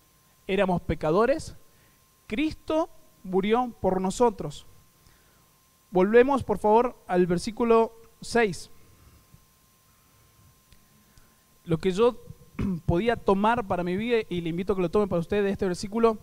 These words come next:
hablando específicamente del amor de Dios, es que hoy tal vez estamos en una condición bastante parecida. Si bien creemos que por la fe ya somos salvos, ¿sí?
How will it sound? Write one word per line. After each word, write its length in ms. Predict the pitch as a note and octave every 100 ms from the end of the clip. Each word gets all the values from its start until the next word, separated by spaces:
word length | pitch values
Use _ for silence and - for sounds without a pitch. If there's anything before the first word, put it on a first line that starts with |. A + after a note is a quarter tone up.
| -
hablando 340 | D#3+ E3+ F#3+
específicamente 600 | F#3+ F3 G#3 F#3 F3 F3+ F#3
del 120 | E3+
amor 220 | E3 F3+
de 100 | F3+
Dios, 300 | G3+ A#3+ - - _ _ _ _ _ _
es 100 | -
que 120 | - A3+
hoy 320 | B3+ C#4 D4 - - _ _ _ _
tal 160 | - F3+
vez 160 | A3 A3+
estamos 500 | A3+ A#3+ A#3+ A#3 - - _ _
en 140 | - G#3
una 120 | A#3+
condición 380 | G#3+ G3+ A#3+ B3
bastante 360 | G#3+ A3+ A3+
parecida. 560 | G#3+ F#3 F3+ G3 C#3+ B2+ - _ - - _
Si 160 | -
bien 180 | F3+ A#3
creemos 600 | B3 A3 A#3 B3+ C4 - - - _ _ _
que 220 | - F3+
por 240 | E3 F3+ E3+
la 100 | F3
fe 400 | - A#3 B3 B3+ A3
ya 120 | F3
somos 320 | F3+ F#3+ F3
salvos, 560 | - A#3+ B3+ C4 E4+ - - -
¿sí? 300 | - A3